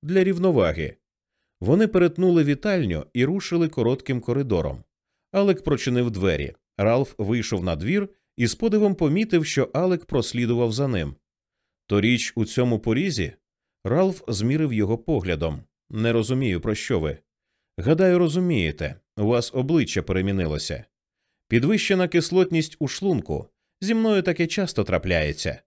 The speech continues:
А зустріч була не з легких. Хоч не така важка, як погляд дівчинки. Я почувався, наче комаха під мікроскопом". Алек зачинив за ними двері. Ралф спустився на дві сходинки, але через його високий зріст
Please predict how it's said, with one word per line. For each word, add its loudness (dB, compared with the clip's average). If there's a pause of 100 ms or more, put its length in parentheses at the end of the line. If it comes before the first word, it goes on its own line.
(260)
А 2
зустріч 0
була 2
не 2
з -4
легких. -4 (460)
Хоч 0
не 0
така 0
важка, 0
як 0
погляд 0
дівчинки. -4 (500)
Я 2
почувався, 0
наче -2
комаха -2
під -4
мікроскопом". -2 (420)
Алек 2
зачинив 0
за 0
ними 2
двері. -2 (400)
Ралф 2
спустився -2
на 0
дві -2
сходинки, 0
але 2
через 0
його 4
високий 0
зріст -4